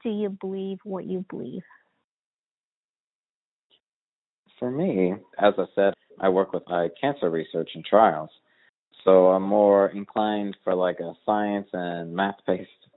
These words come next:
Speaker 2: analytical mind. Oh, so when I was younger, it's just seeing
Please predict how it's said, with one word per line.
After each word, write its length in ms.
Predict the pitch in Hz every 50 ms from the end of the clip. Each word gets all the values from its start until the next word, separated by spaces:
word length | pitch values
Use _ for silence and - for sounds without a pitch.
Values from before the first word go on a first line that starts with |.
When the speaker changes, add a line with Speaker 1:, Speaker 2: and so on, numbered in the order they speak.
| _ -
Speaker 2:
analytical 600 | 95 95 92 90 87 95 98 92 87 - - 82
mind. 360 | 78 78 78 78 78 80 85 _ _ _ _ _ _ _ _ _ _ _ _ _ _ _ -
Oh, 320 | 104 107 104 101 101 98 - - -
so 160 | - 104 101 98
when 160 | 104 104 110
I 80 | 107
was 100 | 101 92 92
younger, 540 | 92 101 147 185 90 - 87 85 87 98 _ _ _ _ _ _ _ _
it's 200 | - 101 101 - - - -
just 180 | 110 104 - - - - - - _ _ _ _ _ _ _ -
seeing 460 | 123 120 120 117 117 113 113 110